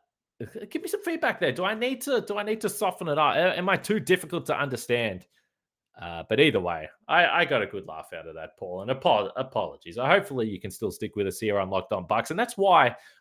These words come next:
I try to not do too many solo podcasts, so you people can at least half of the time understand what the person is saying. But, uh, no,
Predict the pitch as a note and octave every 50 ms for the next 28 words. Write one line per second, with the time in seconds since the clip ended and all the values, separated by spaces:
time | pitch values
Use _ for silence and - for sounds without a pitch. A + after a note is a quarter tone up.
0 | - - C3 C3 - F3+ F3+ F3 D3+ D3+ D3 D#3 D3 D3+ - D3+ B2+ C3 - F3+
1 | D#3+ C#3 C#3 C3+ C3 A#2+ A2 - _ _ _ - - - D#3 C#3 C3+ C3 A#2 A2+
2 | - - A2+ A#2 A2+ - - F#2 E2+ E2+ - - B2 A#2 C3 C3 C3 C#3 C#3 C3+
3 | C3+ B2+ - - C3 C3 C3+ C3+ D3 D3 C3+ - - _ _ _ - - G#3+ A3+
4 | A#3 A3+ A3+ F3 D3+ C3 - C#3 A#2 G#2+ A2+ A2 - _ _ _ _ - D#3 D#3+
5 | C#3 C3 C3+ - D3+ C3 A2+ A2 A#2+ A2+ - - F#2 - B2+ A#2 A#2+ - - G2
6 | F#2 - - A2+ G#2 F#2+ F#2+ F#2+ F2+ C#3 C3 - - - - _ _ _ _ _
7 | _ _ _ - F#2+ G2 G2 - - G#2 G#2+ B2+